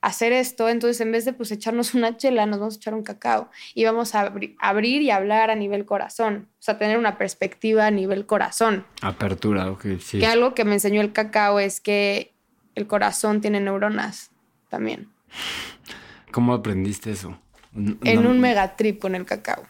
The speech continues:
Speaker 1: Empecé a recordar con el corazón, empecé a ver con el corazón, empecé a pensar con el corazón. Y m-, investigué y dije, "¿El corazón tendrá neuronas?". Y son un tipo de neuronas. Y dije, "Ok,
Speaker 2: Sí,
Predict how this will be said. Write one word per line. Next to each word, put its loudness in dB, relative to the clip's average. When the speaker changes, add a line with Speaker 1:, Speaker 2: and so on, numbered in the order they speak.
Speaker 1:
Empecé 0
a 4
recordar 2
con -2
el -2
corazón, 0
empecé -2
a 2
ver 0
con 0
el 0
corazón, -2
empecé -4
a -14
pensar 0
con 0
el 0
corazón. -2
Y 0
m-, 0
investigué 0
y 0
dije, -6
"¿El -4
corazón -6
tendrá 0
neuronas?". -4
Y 0
son 2
un 0
tipo 0
de -4
neuronas. -10
Y -8
dije, -10
"Ok, -12
Speaker 2:
Sí, -2